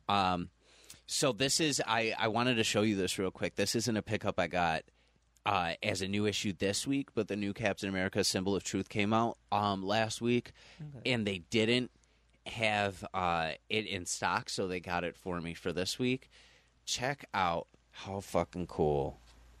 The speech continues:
Speaker 1: that cover is.
Speaker 2: Oh, wow, yeah.
Speaker 1: What a great Doctor Doom cover, right?
Speaker 2: That's a real cool Doctor Doom cover. That's sick.
Speaker 1: That
Speaker 2: He has,
Speaker 1: series
Speaker 2: like,
Speaker 1: is
Speaker 2: royal
Speaker 1: fantastic.
Speaker 2: robes on.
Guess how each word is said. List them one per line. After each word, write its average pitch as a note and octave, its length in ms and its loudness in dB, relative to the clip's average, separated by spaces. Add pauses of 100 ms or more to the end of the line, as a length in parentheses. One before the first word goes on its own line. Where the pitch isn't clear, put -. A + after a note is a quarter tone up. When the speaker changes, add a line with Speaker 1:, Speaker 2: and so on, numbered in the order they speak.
(2250)
Speaker 1:
that D2 200 -2
cover C2+ 440 0 (100)
is. - 200 -6 (680)
Speaker 2:
Oh, A#2+ 260 2
wow, G#2 300 0
yeah. F#2+ 240 -6
Speaker 1:
What A#2 180 4
a A#2+ 60 4
great F#2+ 680 0
Doctor F2+ 380 0
Doom F2 280 -2
cover, C#2 400 -4
right? C#2+ 320 -2 (240)
Speaker 2:
That's A2+ 220 -8
a G2+ 80 -8
real G2 300 -6
cool G2 140 -6
Doctor F#2 360 -6
Doom G2+ 280 -6
cover. G2+ 440 -6 (920)
That's C3 280 4
sick. G#2 440 2
Speaker 1:
That A#2+ 80 2
Speaker 2:
He E3+ 80 4
has, G#3 140 2
Speaker 1:
series D#3 320 2
Speaker 2:
like, A2+ 80 0
Speaker 1:
is - 160 -2
Speaker 2:
royal G2 200 2
Speaker 1:
fantastic. E2+ 600 0
Speaker 2:
robes - 260 -14
on. G#2+ 420 -12